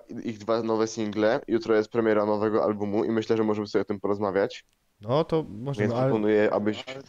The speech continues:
Speaker 2: to ciekawe bardzo.
Speaker 1: proponuję, abyś włączył jakiś, y, ich utwór.
Speaker 2: Y, może być ten, bo w sumie już ten, ten.
Speaker 1: Który? Shot in the Dark czy, y, Realize? Czekaj, zobaczę.
Speaker 2: Realize.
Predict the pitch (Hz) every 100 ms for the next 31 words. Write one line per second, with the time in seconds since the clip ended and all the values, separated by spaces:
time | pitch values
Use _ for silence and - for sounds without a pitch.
0 | _ _ _ 113 - 160 117 98 101 -
1 | 120 120 117 104 110 110 110 110 107 110
2 | 104 107 104 - - - 101 - 101 110
3 | 104 - 165 160 _ _ _ 117 107 110
4 | 113 117 117 120 123 117 113 - 143 95
5 | - _ _ _ 110 - 110 101 _ 101
6 | 95 - - 92 90 _ _ _ _ _
7 | _ _ 107 107 107 107 _ _ - 110
8 | 120 120 113 127 165 - - 123 113 113
9 | - 104 104 104 98 - - 104 101 92
10 | 87 92 - 98 - 95 131 127 101 95
11 | 101